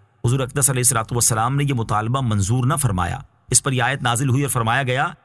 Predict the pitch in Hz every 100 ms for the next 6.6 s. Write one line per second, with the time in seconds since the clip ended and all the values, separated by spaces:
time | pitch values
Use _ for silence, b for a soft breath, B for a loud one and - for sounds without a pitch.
0 | _ - 151 190 175 143 - 196 - 131
1 | 135 165 - 123 123 151 151 151 - 135
2 | 113 107 107 143 160 113 147 139 170 220
3 | 190 - - _ - 147 - 226 220 170
4 | 175 175 170 127 156 - 165 - 156 -
5 | 196 135 104 139 151 120 113 143 180 151
6 | 123 101 - 151 113